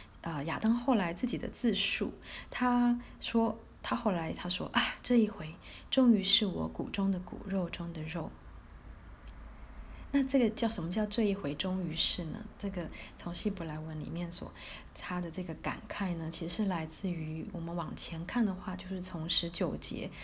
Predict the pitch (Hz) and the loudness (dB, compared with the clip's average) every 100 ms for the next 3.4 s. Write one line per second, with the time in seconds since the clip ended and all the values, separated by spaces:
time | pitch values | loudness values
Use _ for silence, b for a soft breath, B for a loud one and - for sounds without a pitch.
0 | B B - 202 185 190 190 B - 175 | B B 0 2 4 0 -2 B -4 -2
1 | - 180 190 - - 170 160 170 165 208 | 0 2 2 0 -2 -4 -2 -2 0 2
2 | 214 220 214 - - - 214 180 160 165 | 4 4 2 0 2 2 2 0 -2 0
3 | - 175 196 | 2 4 2